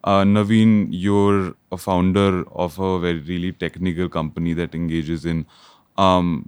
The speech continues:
really, um, complex technical tasks.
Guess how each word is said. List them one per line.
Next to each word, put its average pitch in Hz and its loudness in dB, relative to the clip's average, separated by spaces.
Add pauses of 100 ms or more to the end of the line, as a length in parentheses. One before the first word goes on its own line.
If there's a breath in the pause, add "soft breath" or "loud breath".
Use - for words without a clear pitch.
really, 98 0 (520 soft breath)
um, 90 2 (140)
complex 127 4
technical 110 0
tasks. - -6